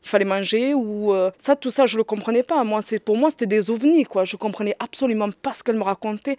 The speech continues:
Et très souvent, j'ai été punie à cause de ça. Ça, ouais, c'est l'image que, ouais, dont je me rappelle vraiment. Ouais, ça a été dur au départ. Voilà. Après, on m'a mis dans une classe, euh, spéciale, quoi, euh, de jeunes, euh, immigrés, entre parenthèses, qui débarquaient en France, euh, où, euh,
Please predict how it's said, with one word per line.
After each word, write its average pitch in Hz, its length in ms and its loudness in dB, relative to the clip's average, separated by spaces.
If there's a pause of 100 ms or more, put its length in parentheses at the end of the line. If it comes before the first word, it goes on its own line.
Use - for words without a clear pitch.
(400)
Et 214 100 2
très - 220 -2
souvent, 285 300 0
j'ai 247 100 -2
été 233 180 -4
punie 240 280 -2
à 226 80 -4
cause 226 200 -2
de 208 60 -8
ça. 202 260 -6
Ça, 262 280 -2
ouais, 220 200 0
c'est - 120 -6
l'image 247 420 -2
que, 220 240 2 (220)
ouais, 226 420 -4
dont 226 180 2
je 226 120 -4
me 233 80 0
rappelle 220 340 -2
vraiment. 214 400 -6
Ouais, 233 140 0
ça 233 100 0
a 226 40 4
été 220 180 -2
dur 208 280 -4
au 202 60 -6
départ. 190 340 -6 (420)
Voilà. 208 260 2 (320)
Après, 226 320 4
on 277 80 6
m'a 233 100 2
mis 240 140 0
dans 226 140 2
une 233 240 0 (260)
classe, 254 440 2
euh, 202 360 2
spéciale, 247 540 0
quoi, 285 280 2
euh, 196 320 -2
de 208 220 -2
jeunes, 226 360 2
euh, 196 460 -2 (760)
immigrés, 226 480 4
entre 262 280 0
parenthèses, 220 600 0 (200)
qui 220 80 -10
débarquaient 196 500 -2
en 208 100 -8
France, 277 420 -8
euh, 269 260 -2
où, 208 440 -2
euh, 190 220 2